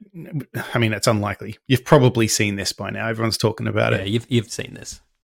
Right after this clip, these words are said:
Speaker 1: It's the headset that Apple's making.
Speaker 2: Yeah.
Speaker 1: And yes, I agree. I, I got very excited by the videos.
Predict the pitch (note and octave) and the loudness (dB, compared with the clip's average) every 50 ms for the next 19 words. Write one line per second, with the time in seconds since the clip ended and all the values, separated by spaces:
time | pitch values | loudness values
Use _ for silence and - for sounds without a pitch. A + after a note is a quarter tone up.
0 | _ _ - - D#3 D3 D3 - - - - - C3+ A#2+ A#2+ A#2 G#2 - - - | _ _ 2 4 4 4 6 4 0 -2 2 6 6 8 8 6 4 4 0 0
1 | A2+ A2 - - - - A#2 A2+ - - A2+ A2 - A#2+ A2+ A2+ A2 - - - | -2 -2 -4 -6 -4 -2 -2 -4 -2 -4 -6 -6 -4 -4 -6 -6 -8 -12 -12 -10
2 | A#2 A2 - _ _ - - - - - C3 C3 C3 C3 C3 B2+ B2 - - - | -10 -10 -12 _ _ -14 -12 -6 0 4 6 6 6 6 6 4 2 -2 -6 -12
3 | _ _ _ _ _ _ _ _ - - C3+ A#2+ - - - - - C#3 C3+ C#3+ | _ _ _ _ _ _ _ _ 2 2 2 2 2 -2 -6 0 4 6 6 6
4 | D3 A#2+ D3+ D3 B2+ A#2 A2 A2 - _ _ _ _ _ _ _ - C#3+ C#3+ - | 8 8 8 8 8 6 4 0 -6 _ _ _ _ _ _ _ 0 0 2 4
5 | - D3 D3 C#3 C#3+ C#3+ B2+ A#2+ C#3+ C#3 C#3 C#3 C3+ - - C3 B2 A#2+ A2 A2+ | 8 8 8 10 8 6 6 6 6 6 6 6 4 4 4 4 4 4 4 4
6 | A#2+ A2+ A2+ G#2 A#2 A2+ A2 G#2+ G#2 G2+ G#2+ A#2 B2+ - - | 2 2 2 2 2 2 2 0 0 -2 -2 -2 -4 -4 -6